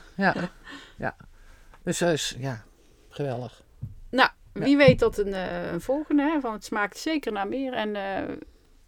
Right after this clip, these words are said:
Speaker 1: hopelijk met jou, Willem, want, eh, het was gewoon een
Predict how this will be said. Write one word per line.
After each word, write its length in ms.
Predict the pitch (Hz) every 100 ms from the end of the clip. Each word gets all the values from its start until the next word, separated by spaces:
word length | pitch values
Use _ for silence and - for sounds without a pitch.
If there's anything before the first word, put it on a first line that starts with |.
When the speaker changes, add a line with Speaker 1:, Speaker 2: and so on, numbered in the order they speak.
| _ _ - -
Speaker 1:
hopelijk 380 | 247 233 214
met 140 | 180 170
jou, 220 | 226 262
Willem, 260 | 262 277 254
want, 300 | 202 190 196
eh, 60 | 190 185
het 260 | 180 -
was 220 | 190 190 -
gewoon 220 | 175 170
een 440 | 170 165 160 180